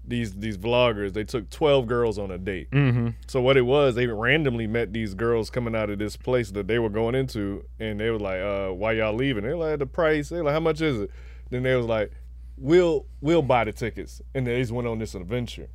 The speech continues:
Speaker 2: Okay.
Speaker 1: And then it kept getting crazier and crazier. I'm like, "Okay, cool."
Speaker 2: So it's a group of them, boys and girls.
Speaker 1: It's like, it's like four boys, but then it's like eight girls or something. It was, like,
Speaker 2: Okay.
Speaker 1: way more of them.
Speaker 2: All right.
Speaker 1: All young. They all young, just
Speaker 2: Mm-hmm.
Speaker 1: having an adventure.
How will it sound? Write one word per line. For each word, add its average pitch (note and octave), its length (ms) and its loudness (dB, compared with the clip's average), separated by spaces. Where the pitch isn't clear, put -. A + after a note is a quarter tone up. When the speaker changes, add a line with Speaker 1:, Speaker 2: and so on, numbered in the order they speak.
Speaker 2:
Okay. C3+ 400 4
Speaker 1:
And C3 140 0
then C#3 140 6
it D3 140 2
kept C#3+ 200 2
getting A#2+ 220 0
crazier C3+ 540 2
and A2+ 60 -8
crazier. A#2 640 0
I'm C#4 80 4
like, G#3+ 120 6
"Okay, D3+ 360 4
cool." D#3 140 2
Speaker 2:
So D3 60 8
it's C3 100 6
a B2+ 60 4
group E3+ 280 4
of D#3 60 8
them, G2+ 280 0
boys C3 300 4
and B2+ 160 4
girls. G2 320 -2
Speaker 1:
It's D3 160 0
like, C#3 400 4
it's D3+ 120 -8
like C#3 260 0
four D#3+ 320 0
boys, A#2+ 480 4
but G#2+ 160 -6
then A#2 160 -4
it's G#2+ 120 -6
like G2+ 320 -4
eight A#2 240 -8
girls G2+ 400 -6
or E2+ 60 -14
something. F#2+ 240 -8
It C3 80 0
was, A#2 100 6
like, A2+ 120 4
Speaker 2:
Okay. G#2 80 0
Speaker 1:
way C3 140 4
more A#2 260 0
of G2+ 60 -2
them. F#2 280 -4
Speaker 2:
All A2 100 -4
right. G#2+ 220 0
Speaker 1:
All C#3+ 240 8
young. G#2+ 380 2
They A#2 120 2
all A#2+ 240 4
young, F#2+ 360 -4
just A#2 140 2
Speaker 2:
Mm-hmm. - 20 2
Speaker 1:
having G#2 240 2
an G2 60 -2
adventure. F#2 500 -4